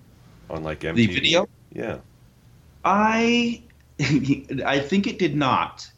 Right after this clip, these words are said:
Speaker 2: and I think back then M T V was so, uh, small. Uh, I think we got a, uh,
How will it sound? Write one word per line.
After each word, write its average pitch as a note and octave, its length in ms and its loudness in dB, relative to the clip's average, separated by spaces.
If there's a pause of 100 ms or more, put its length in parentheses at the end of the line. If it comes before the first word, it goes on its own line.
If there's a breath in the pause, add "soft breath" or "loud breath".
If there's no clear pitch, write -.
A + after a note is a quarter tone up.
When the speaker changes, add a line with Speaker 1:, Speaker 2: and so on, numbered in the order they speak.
Speaker 2:
and A2 260 -2
I A#2+ 140 0
think E3 400 -6
back C#3 260 0
then B2+ 220 -2
M A#2 160 -2
T A#2 180 -6
V A2+ 180 -2
was G#2+ 200 -4
so, A#2 380 0
uh, G2 260 2
small. A#2 720 2 (520 soft breath)
Uh, F#2 220 2
I G#2 80 0
think C#3 220 -4
we B2+ 100 -2
got A#2+ 260 2
a, G#2 200 0
uh, F2+ 280 -2